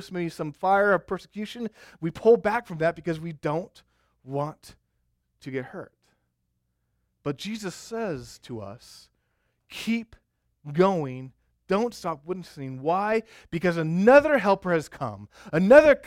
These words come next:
helper is already at work. And he, the Spirit, is already convicting people, already working inside people. And so when you step out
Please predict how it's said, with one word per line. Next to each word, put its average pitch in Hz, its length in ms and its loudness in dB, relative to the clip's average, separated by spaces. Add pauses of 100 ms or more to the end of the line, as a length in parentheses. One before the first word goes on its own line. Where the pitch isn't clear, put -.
helper 208 240 2
is 165 80 -6
already 214 580 4
at 165 100 -2
work. 151 300 -4 (240)
And 156 220 -2
he, 233 560 -2 (180)
the 170 100 4
Spirit, 208 640 -2 (180)
is 160 180 0
already 208 800 6
convicting 190 580 -4
people, 196 380 -6 (180)
already 202 640 6
working 208 460 2
inside 190 440 -2
people. 190 320 -6 (160)
And 151 120 -4
so 165 120 0
when 147 260 -2
you 226 220 -4
step - 420 -6
out 135 400 -4